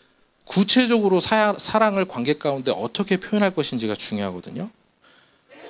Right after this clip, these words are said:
사랑한다라고 말은 할 수 있지만 그 사랑을 어떻게 표현할 것이냐가 중요하거든요. 그거를 우리가 말씀을 통해서 보도록 하겠습니다. 이거는 같이 한번 읽어볼게요.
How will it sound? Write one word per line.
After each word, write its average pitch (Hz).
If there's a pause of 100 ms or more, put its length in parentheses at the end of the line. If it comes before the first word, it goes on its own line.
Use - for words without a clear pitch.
(140)
사랑한다라고 202
말은 143
할 175
수 147
있지만 120
그 -
사랑을 196
어떻게 -
표현할 208
것이냐가 87 (560)
중요하거든요. 95
그거를 120 (400)
우리가 104
말씀을 113
통해서 107 (360)
보도록 104
하겠습니다. - (960)
이거는 131
같이 -
한번 117
읽어볼게요. 104